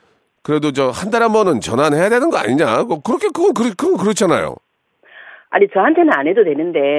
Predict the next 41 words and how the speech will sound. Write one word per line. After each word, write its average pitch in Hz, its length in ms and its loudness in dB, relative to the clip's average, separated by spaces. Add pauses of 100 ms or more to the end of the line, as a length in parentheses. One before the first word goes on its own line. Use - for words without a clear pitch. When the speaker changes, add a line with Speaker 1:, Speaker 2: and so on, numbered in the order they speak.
(280)
Speaker 1:
예. 101 240 -2 (340)
Speaker 2:
시아버지한테는 277 640 0
한-, 202 260 -4
가끔 - 300 -6
한 202 140 -4
번씩 - 220 0
해줬으면 214 340 -4
좋겠거든요. 151 260 -2
Speaker 1:
아니, 190 140 2
그러니까 143 640 0
시아버지나 233 640 0
Speaker 2:
네. 190 40 2
Speaker 1:
시어머니나 220 520 2
엄마, 165 260 2 (100)
어머니, 180 300 2
아버니니까 147 480 0
한 185 160 0
분한테라도 147 1000 0 (520)
한 247 220 -4
달에 269 200 2
한 254 120 0
번은 247 240 2
전화해서 156 640 0
좀 135 260 -4
잘 143 180 -4
지내시는지, 151 680 -2
뭐, 123 320 -2 (540)
더 - 160 -2
이 147 260 -2
추위에 208 460 0
괜찮은지 156 400 -4
이런 190 180 0
거는 247 180 2
한 214 120 -2
번, 247 260 2
한 233 160 -6
번 262 160 2
해야 240 100 4
되는 254 200 0
거 254 60 0
아니에요? 165 360 0